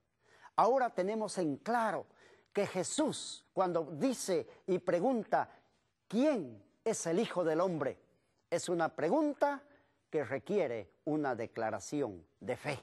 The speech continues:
Jesús en este mundo todavía ahora confronta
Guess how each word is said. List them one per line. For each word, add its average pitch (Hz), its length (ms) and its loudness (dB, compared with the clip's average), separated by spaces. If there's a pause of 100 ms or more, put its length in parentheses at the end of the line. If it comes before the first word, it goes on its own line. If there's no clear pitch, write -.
(1160)
Jesús - 680 -2 (100)
en 175 180 0
este 190 280 -2
mundo 262 560 2 (840)
todavía 269 720 2 (140)
ahora 180 520 2 (540)
confronta 190 960 0